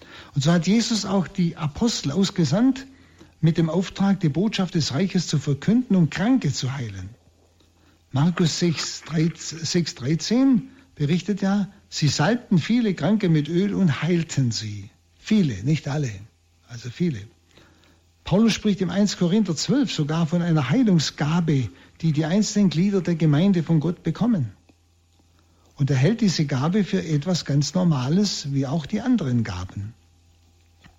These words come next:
Und diese Gnadenkräfte sind in der Kirche nicht verloren gegangen.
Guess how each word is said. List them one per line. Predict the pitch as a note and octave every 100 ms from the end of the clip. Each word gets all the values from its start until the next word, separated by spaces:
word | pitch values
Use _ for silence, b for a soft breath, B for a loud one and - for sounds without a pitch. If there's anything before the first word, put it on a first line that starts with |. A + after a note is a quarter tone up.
| _ b b b b b
Und | D3
diese | E3 A3 G3+
Gnadenkräfte | E3+ E3+ G#3 A3 F3 C#3 B2+ C3+ - - G#3 A#3+ F#3+
sind | - F#3
in | E3
der | C#3+ C#3
Kirche | D3 G#3 G3+ G#3+
nicht | E3+ G#3 C#4 -
verloren | A#3+ A#3+ A#3+ D#3+ B2
gegangen. | A#2+ A2 G2+ F2+